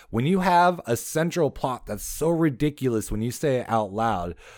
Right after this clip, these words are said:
but works, and it cracks you up because everyone's perspective, everyone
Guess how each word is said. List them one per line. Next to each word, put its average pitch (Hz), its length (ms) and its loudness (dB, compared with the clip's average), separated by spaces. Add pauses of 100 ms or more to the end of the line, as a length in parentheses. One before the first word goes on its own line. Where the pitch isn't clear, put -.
(160)
but 123 280 2
works, 131 720 0 (280)
and 127 120 -4
it 110 160 -8
cracks - 500 -8
you 135 180 0
up 139 200 2
because 113 280 -4
everyone's 160 540 0
perspective, 139 640 -2
everyone 175 720 2